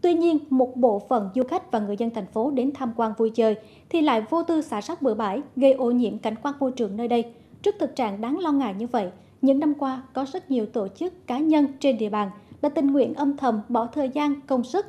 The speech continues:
để chung tay dọn rác, làm đẹp sạch môi trường nơi đây.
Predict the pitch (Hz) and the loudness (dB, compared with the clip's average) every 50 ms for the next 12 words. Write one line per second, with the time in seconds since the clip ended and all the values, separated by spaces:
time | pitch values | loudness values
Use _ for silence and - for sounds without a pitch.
0 | - - - _ - - 254 240 240 240 240 349 320 285 285 - 285 269 262 269 | -8 -18 -20 _ -8 2 4 4 4 4 2 2 2 2 2 0 -2 -2 -2 -4
1 | - 240 247 202 185 - - 269 320 370 - - - 254 254 247 226 220 220 220 | -4 -4 -4 -4 -4 -6 -6 -6 -6 -6 -8 -12 -6 -2 0 0 0 0 -2 -4
2 | 208 214 - - - - 254 220 - - 233 240 247 247 247 240 220 202 180 190 | -4 -6 -10 -18 -10 -6 -6 -6 -6 -4 -2 0 0 0 0 0 -2 -2 -2 -6
3 | 214 208 202 208 202 | -8 -8 -8 -10 -12